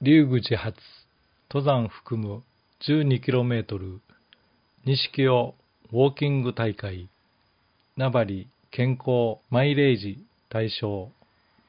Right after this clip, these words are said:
龍口、城山城址や阿正津川などを巡る約十二キロメートルのコースを歩こ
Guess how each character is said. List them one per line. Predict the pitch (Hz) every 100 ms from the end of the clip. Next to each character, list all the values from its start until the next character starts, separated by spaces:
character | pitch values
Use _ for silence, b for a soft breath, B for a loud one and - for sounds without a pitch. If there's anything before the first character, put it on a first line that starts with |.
| _ -
龍 | 139 151
口、 | 123 113 - 104 98 113 _ _
城 | - - 139
山 | 151 143 143
城 | 131 139
址 | 117 -
や | 104 92 - _ _ _ _ _
阿 | 113
正 | - 151 147
津 | 139
川 | 131 120
な | 107 104
ど | 101 98
を |
巡 | 98 98 101
る | 95 92 104 _ _ _
約 | 127 127
十 | 104 113 139
二 | 143
キ | 131 139
ロ | 135
メ | 131
ー | 123
ト | 113
ル | 98
の | 92 92 95 _ _
コ | - 135
ー |
ス | 113 110
を | 101 117
歩 | 131 107
こ | - 113 95